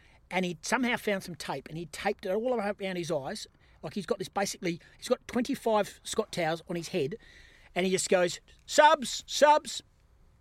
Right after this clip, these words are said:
sub me in." So he subbed himself in, and then he said, "Give me the ball." We gave him the ball, and he just took a line,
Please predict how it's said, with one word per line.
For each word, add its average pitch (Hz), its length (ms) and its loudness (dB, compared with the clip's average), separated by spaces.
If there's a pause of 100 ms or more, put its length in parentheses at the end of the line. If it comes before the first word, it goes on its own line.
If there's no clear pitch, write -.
(640)
sub 175 320 2
me 165 240 -2
in." 139 140 -2 (880)
So - 120 -18
he 123 60 -14
subbed 196 280 -2
himself 196 380 0
in, 214 280 -2
and 143 120 -12
then 156 100 -4
he 160 60 -2
said, - 340 -4 (640)
"Give 165 260 -2
me 165 360 -2 (160)
the 143 180 -2
ball." 127 340 -8 (1400)
We 123 60 -20
gave 131 220 -10
him 156 100 -6
the 151 60 -10
ball, 165 340 -4 (800)
and 131 100 -14
he 127 60 -12
just - 260 -12
took 156 160 -12
a 143 40 -8
line, 185 500 -4